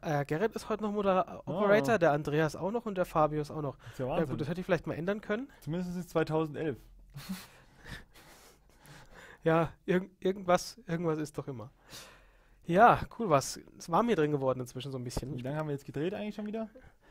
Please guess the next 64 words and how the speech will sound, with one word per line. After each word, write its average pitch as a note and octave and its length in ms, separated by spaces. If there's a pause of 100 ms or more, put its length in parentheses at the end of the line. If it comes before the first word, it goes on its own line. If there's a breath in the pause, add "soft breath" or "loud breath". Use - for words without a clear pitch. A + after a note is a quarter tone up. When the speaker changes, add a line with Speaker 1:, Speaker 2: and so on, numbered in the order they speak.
(400 soft breath)
Speaker 1:
Oh, B2+ 180
Speaker 2:
Fünfundfünfzig F3+ 460
Speaker 1:
fünf- E3+ 40 (100)
Speaker 2:
Minuten, D#3 100
da C#3+ 60
habt C#3+ 160
ihr D3 60
Speaker 1:
Alter, C#3 40
Speaker 2:
wieder D3 140
viel E3 140
Speaker 1:
Alter. C3 40
Speaker 2:
Zeit. B2 220
Ich C#3 80
dachte, E3+ 240
wir D#3 160
sind D3+ 100
endschnell D#3+ 380
gewesen. A#2+ 420
Speaker 1:
Und F3 80
wenn F3+ 100
ich, F3+ 160 (100)
wenn F3+ 100
ich F3+ 100
sehe, A3+ 160
wie F#3+ 80
mir F#3 160
schon F3+ 140
wieder E3 120
das D#3+ 160
Memory F#3 320
Warning D#3 280
entgegenblinkt, D#3 640
weil D#3 120
wir D#3+ 60
hier E3 160
achtundvierzig D#3+ 560
H-D-Kameras D3+ 680
reingeführt C#3+ 520
haben, E3 160 (560 loud breath)
ähm, E3+ 340
bin F3 100
ich E3+ 60
ja F3 100
froh, D#3 160
dass F#3 200
noch G3 120
alles F#3 200
so - 100
gut F#3 100
läuft. F#3+ 380
Speaker 2:
Jetzt C3+ 160
hier D#3+ 100
mal E3+ 140
das C#3+ 80
Telefon F#3+ 300
geklingelt, G#3 380
ist D#3 140
klar, D#3+ 220
währenddessen D#3 400
wir D#3 80
drehen, D#3 380
immer F3 180
das D#3+ 140
Gleiche. F#3 400